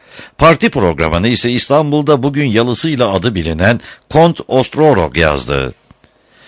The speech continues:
İddiatçılar orta sınıf ailelerine mensuptu.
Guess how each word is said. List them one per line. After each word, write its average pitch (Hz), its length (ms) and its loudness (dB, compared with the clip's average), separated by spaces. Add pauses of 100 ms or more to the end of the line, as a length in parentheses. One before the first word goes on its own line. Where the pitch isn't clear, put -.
(420)
İddiatçılar 170 640 2
orta 117 360 0
sınıf 85 280 -4
ailelerine 80 720 0
mensuptu. 76 720 -4